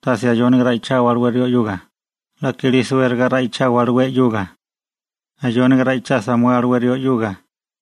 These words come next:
Liko abeche ga yomra. Versículo bakia. Onrugama pochigama engastimihu. Engastimihu arwe wechatre ralamuri. Liga bien arwe ralamuri we ara. Versículo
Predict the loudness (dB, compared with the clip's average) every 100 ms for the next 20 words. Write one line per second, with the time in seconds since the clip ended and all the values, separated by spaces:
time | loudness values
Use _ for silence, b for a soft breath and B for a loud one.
0 | _ -2 -2 0 0 0 0 0 0 2
1 | 0 0 -4 -12 _ _ _ _ _ _
2 | _ _ _ -2 -2 -2 0 2 2 0
3 | -6 -6 -4 0 0 -2 -10 _ _ _
4 | _ _ _ _ _ _ _ _ _ _
5 | -4 0 2 4 4 4 2 0 0 2
6 | 4 4 0 -2 -2 2 2 4 0 0
7 | _ _ _ _ _ _ 0 0 0 -2
8 | 2 4 4 2 2 2 0 0 -2 -2
9 | -4 -2 -4 0 0 2 0 -4 -14 -4
10 | 0 2 2 2 4 4 2 2 2 2
11 | 2 0 -4 -4 -6 -8 _ _ _ _
12 | _ _ _ _ _ _ _ -8 -6 -4
13 | -4 -2 0 2 0